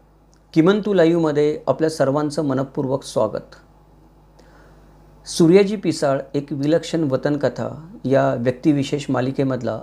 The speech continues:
आजचा आपला दुसरा भाग आहे. या दुसऱ्या भागामध्ये आपण जाणून घेणार आहोत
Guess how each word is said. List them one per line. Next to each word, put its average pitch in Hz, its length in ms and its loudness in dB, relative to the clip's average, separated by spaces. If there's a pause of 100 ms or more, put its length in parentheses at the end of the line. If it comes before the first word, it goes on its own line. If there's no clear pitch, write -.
(120)
आजचा 143 340 2
आपला 123 400 -2
दुसरा 135 360 0
भाग 110 300 -6
आहे. - 80 -18 (1500)
या 185 100 8
दुसऱ्या 160 380 2
भागामध्ये 170 720 2
आपण 156 260 0
जाणून 143 300 2
घेणार 143 280 0
आहोत 117 300 -2